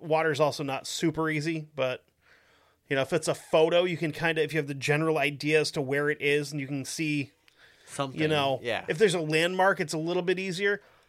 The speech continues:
Speaker 1: The sky, there's not.
Speaker 2: No.
Speaker 1: It's, it's super fucking hard.
Speaker 2: Exactly.
Speaker 1: You
Speaker 2: Yeah.
Speaker 1: know,
Speaker 2: I mean,
Speaker 1: um,
Speaker 2: yeah, it's, it's big, you know, but you can't say,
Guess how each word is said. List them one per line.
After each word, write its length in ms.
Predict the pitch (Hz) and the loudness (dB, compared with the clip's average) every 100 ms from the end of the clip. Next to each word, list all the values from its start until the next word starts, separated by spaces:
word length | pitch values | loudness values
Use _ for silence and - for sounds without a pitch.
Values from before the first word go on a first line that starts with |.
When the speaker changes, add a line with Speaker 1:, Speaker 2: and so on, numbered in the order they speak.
| - | -6
Speaker 1:
The 80 | |
sky, 460 | 156 - 208 254 247 | -4 0 2 4 4
there's 300 | 165 147 - | 2 0 -2
not. 520 | 139 143 151 - - - - | -6 -4 -6 -10 -18 -18 -6
Speaker 2:
No. 300 | 123 98 87 _ _ _ | -6 -6 -10 _ _ _
Speaker 1:
It's, 260 | - 151 - | -8 -8 -8
it's 320 | - 165 - - | -8 -6 -8 -12
super 400 | - - 226 220 | -10 -2 -2 0
fucking 280 | 180 165 147 | 0 0 -2
hard. 260 | 127 123 92 _ _ - | -4 -4 -6 _ _ -12
Speaker 2:
Exactly. 580 | 120 98 110 95 - - | -12 -8 -4 -4 -6 -6
Speaker 1:
You 80 | 139 | -4
Speaker 2:
Yeah. 80 | 123 | -2
Speaker 1:
know, 180 | 123 - - | -6 -10 -4
Speaker 2:
I 60 | 104 | -2
mean, 80 | 202 | 2
Speaker 1:
um, 40 | |
Speaker 2:
yeah, 100 | 208 | 2
it's, 360 | 127 123 139 - | 2 -2 -8 -12
it's 220 | 127 - | -14 -16
big, 640 | 113 107 156 156 143 151 - _ _ _ _ _ | -14 -2 0 0 -2 -6 -8 _ _ _ _ _
you 120 | 127 123 | -8 -6
know, 260 | 110 120 | -4 -4
but 260 | 135 147 135 | 0 -2 -2
you 120 | 147 | -10
can't 320 | - 151 147 | -6 -6 -6
say, 280 | 143 147 131 | -4 -4 -4